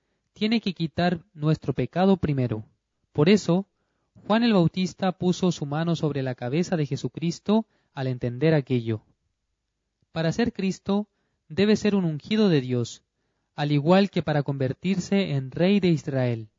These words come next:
Se tiene que recibir la imposición de manos por el siervo de Dios. Por ejemplo, para que Saúl fuera rey de Israel, tuvo que ser ungido por el profeta Samuel.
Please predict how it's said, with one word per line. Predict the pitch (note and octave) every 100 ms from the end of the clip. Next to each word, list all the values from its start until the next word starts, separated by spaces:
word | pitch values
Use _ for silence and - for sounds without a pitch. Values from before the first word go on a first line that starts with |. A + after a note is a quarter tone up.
| _ _ _ _ _ _
Se | - D3+
tiene | G3 G3+
que | F3+
recibir | D#3+ C#3 D3+ D#3+
la |
imposición | D3 C3+ C3+ C3 - D3
de | B2+
manos | C3 E3+ F#3+ G3+ - _ _ _
por | D3+ C3
el | A#2+
siervo | - A3 F#3+
de | D3+
Dios. | B2 A#2 A2 - _ _ _ _ _ -
Por | F3
ejemplo, | F#3+ B3 F#3 C3 A#2+ - _ _ _
para | - E3+
que | E3+
Saúl | - F3+ G#3+ A#3
fuera | - E3+ D3+
rey | C#3+ F#3
de | F3+
Israel, | F3 C#3+ C3+ B2+ C3+ F3 _ _ _ _ _ _
tuvo | - G#3 G#3+
que | F3
ser | F3+ F3
ungido | D#3 - G3+ G#3
por | G3 D3+
el | C#3+
profeta | C#3 B2 D#3 D3
Samuel. | C3 B2 C#3+ A#2